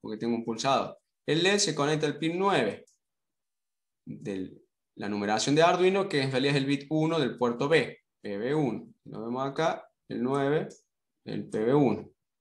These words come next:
el cual debe configurarse como salida porque está conectado al led. ¿Está bien? Entonces, ¿cuál es la idea de hacer el programa acá? Que cuando uno enchufa esto, prende el simulador, no hace nada.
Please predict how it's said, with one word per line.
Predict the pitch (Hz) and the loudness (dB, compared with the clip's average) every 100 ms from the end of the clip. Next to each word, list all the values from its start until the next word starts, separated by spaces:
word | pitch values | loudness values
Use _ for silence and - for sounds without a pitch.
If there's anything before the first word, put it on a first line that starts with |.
| _ - _ _ _ _ _ _ _ _ _ _ - _ _ _ - | _ -20 _ _ _ _ _ _ _ _ _ _ -20 _ _ _ 2
el | 151 151 | 4 8
cual | 156 156 | 8 10
debe | 147 | 8
configurarse | 131 113 123 120 | 4 4 2 2
como | 120 120 | 2 4
salida | 131 135 156 156 | 2 2 2 0
porque | 110 | -4
está | 104 104 | -6 -8
conectado | 101 98 101 95 | -8 -6 -6 -6
al | 90 | -6
led. | 82 - _ _ _ | -10 -16 _ _ _
¿Está | 107 | -8
bien? | 104 139 156 - _ _ _ _ _ _ _ _ _ _ - | -4 -4 -6 -14 _ _ _ _ _ _ _ _ _ _ 2
Entonces, | 156 170 170 | 4 6 6
¿cuál | 190 190 | 8 8
es | |
la | 180 | 10
idea | 175 175 | 10 10
de | 165 | 8
hacer | 151 147 156 | 6 4 2
el | 147 | 2
programa | 139 135 135 131 | 2 2 4 2
acá? | 120 113 95 - _ _ _ _ - | 0 -2 -6 -14 _ _ _ _ -4
Que | 143 139 139 139 135 | 0 2 2 0 0
cuando | 147 175 | 0 2
uno | 170 | 2
enchufa | 156 151 170 170 180 | 2 0 0 0 0
esto, | 180 143 139 | 0 -2 0
prende | 151 156 143 | 0 2 0
el | |
simulador, | - 147 156 185 160 | 0 0 2 2 2
no | 151 | -2
hace | 151 | -2
nada. | 190 208 208 214 | 0 0 0 -2